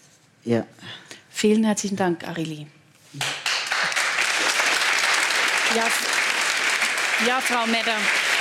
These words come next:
Speaker 2: dass Religion nicht immer ein Korsett sein muss, das haben wir schon eingangs im Einspieler gesehen. Und doch gelten Religionen gemeinhin als relativ konservativ, wenn es eben um Geschlechtsdiversitäten geht. Woran liegt das? Haben Sie eine Vermutung?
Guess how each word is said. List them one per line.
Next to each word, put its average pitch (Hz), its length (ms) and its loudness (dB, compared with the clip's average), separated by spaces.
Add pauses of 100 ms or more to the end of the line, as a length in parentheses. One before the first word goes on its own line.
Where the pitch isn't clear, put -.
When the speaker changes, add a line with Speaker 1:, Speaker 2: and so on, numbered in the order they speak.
Speaker 2:
dass 247 160 0
Religion 254 800 0
nicht 269 280 0 (140)
immer 262 240 0
ein 220 120 -4 (100)
Korsett 247 380 0
sein 226 260 -2
muss, 233 200 -2
das 220 160 -2
haben 208 240 -2
wir 214 200 0 (300)
schon 226 240 0 (440)
eingangs 233 520 -2
im 208 100 -2 (120)
Einspieler 294 500 0
gesehen. 269 380 -2 (720)
Und 233 220 -2
doch 233 200 0
gelten 214 340 -4
Religionen 202 500 -6
gemeinhin 208 640 -10
als 190 260 -6
relativ 202 400 -8
konservativ, 196 680 -4
wenn 175 80 2
es - 80 -2
eben 190 200 -8
um 190 140 -12
Geschlechtsdiversitäten - 1120 -4
geht. - 280 -12
Woran 180 300 0
liegt 240 360 2
das? - 200 -6
Haben 196 140 -8
Sie 190 120 0
eine 175 120 -4
Vermutung? 190 600 -6